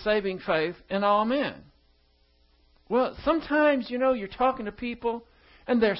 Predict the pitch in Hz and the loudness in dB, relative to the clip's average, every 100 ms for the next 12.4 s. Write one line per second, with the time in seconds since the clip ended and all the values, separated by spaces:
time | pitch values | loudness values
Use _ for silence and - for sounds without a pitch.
0 | - - 302 359 359 302 285 247 240 220 | -8 0 6 6 6 4 4 4 0 -2
1 | 226 220 185 190 214 202 - 220 180 160 | 0 0 0 -2 -2 -4 -6 -4 -2 -2
2 | - 208 247 220 - - 151 185 233 220 | -4 -2 -2 -4 -10 -12 -4 4 4 4
3 | 156 151 - _ _ _ _ _ _ _ | 0 -4 -6 _ _ _ _ _ _ _
4 | _ - 160 175 190 - 233 247 202 247 | _ -4 -2 0 -2 0 2 2 2 -4
5 | 208 233 226 311 359 285 247 226 190 180 | -4 -8 -4 -4 -2 0 0 2 -2 -4
6 | - 233 220 302 302 208 - _ _ _ | -10 -8 -6 -6 -4 -6 -10 _ _ _
7 | _ _ - 190 254 285 247 294 285 202 | _ _ -6 2 4 4 2 0 0 0
8 | 147 135 135 117 - 135 104 107 78 - | -2 -2 -6 -8 -8 -12 -12 -14 -16 -18
9 | _ _ _ _ _ _ _ _ _ - | _ _ _ _ _ _ _ _ _ -8
10 | 196 233 254 247 262 - 277 269 208 269 | 2 8 10 10 6 -2 -2 -2 0 2
11 | 202 196 269 294 - 240 214 208 208 190 | 4 2 -2 -4 0 0 0 -2 -2 2
12 | 185 175 - | 4 2 0